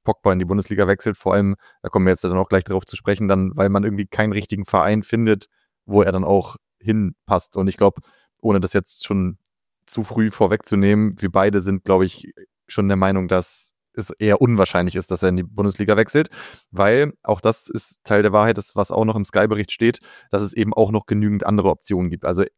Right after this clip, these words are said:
der, also Pogba hofft auf Angebote aus der Bundesliga, darüber hinaus aber eben auch noch die La Liga, die Ligue un, die M L S und die Saudi Pro League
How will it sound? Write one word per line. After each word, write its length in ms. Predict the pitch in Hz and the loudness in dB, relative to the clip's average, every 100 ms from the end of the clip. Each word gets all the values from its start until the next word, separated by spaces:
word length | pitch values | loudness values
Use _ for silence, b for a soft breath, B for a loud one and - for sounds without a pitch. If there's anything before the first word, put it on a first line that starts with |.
| _ - | _ -4
der, 320 | 95 95 - _ - | 0 0 -2 _ -10
also 160 | 95 | -8
Pogba 320 | 90 113 - 92 | -8 -4 -2 0
hofft 300 | 120 - 107 | 0 -2 -2
auf 160 | 104 | 0
Angebote 360 | 101 101 98 92 | 0 -2 -2 -2
aus 120 | 90 | -2
der 80 | 98 | -2
Bundesliga, 480 | 123 143 131 127 127 b b | -2 -2 -2 0 -2 b b
darüber 300 | b 98 104 | b -2 0
hinaus 460 | 98 95 98 117 - | 0 2 2 2 2
aber 180 | 101 101 | 0 0
eben 220 | 107 107 | -2 0
auch 180 | 110 107 | 0 2
noch 160 | 107 | -2
die 140 | - 104 | -2 -2
La 140 | 95 | 0
Liga, 420 | 98 117 120 107 | 0 2 4 4
die 80 | 101 | 2
Ligue 280 | 98 101 101 | -2 -4 0
un, 260 | 113 117 113 b b - | 2 2 0 b b -12
die 120 | 98 | -6
M 140 | 98 | -2
L 100 | 95 | -2
S 220 | - 110 - | -2 -4 -2
und 240 | 120 120 | -2 0
die 180 | 110 101 | -2 -2
Saudi 300 | 95 95 98 | 0 0 0
Pro 280 | - 110 113 | 0 2 2
League 280 | 98 104 | 0 -4